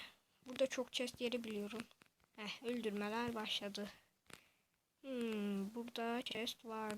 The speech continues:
mı? Vardı. Burada bir yerde chest vardı. Burada mı?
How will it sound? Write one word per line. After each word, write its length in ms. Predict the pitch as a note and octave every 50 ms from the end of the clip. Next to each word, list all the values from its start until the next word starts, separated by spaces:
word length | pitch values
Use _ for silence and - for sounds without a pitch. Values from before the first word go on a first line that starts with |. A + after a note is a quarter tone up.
| G#3
mı? 280 | G#3 G3+ G3 F#3+ F#3 G3 - _ - -
Vardı. 580 | A3+ A3+ A3+ A3+ A3 G#3+ - - G#3 G3+ G3+ - - - _ _ _ _ _ _ _ - - - - - _ _ - - _ _ - - - _ _ _ _ _ _ _ _ _ _ _ _ _ -
Burada 120 | B3+ A#3+
bir 60 | B3+
yerde 300 | B3 A#3+ A#3 A#3 A#3+ C#4+
chest 380 | C#4+ - - B3+ B3 - - -
vardı. 400 | C4 C4 B3+ B3 A#3 - A3 A3 A3+
Burada 280 | A#3+ C4 C4 - - A#3
mı? 200 | G#3+ A3 A3+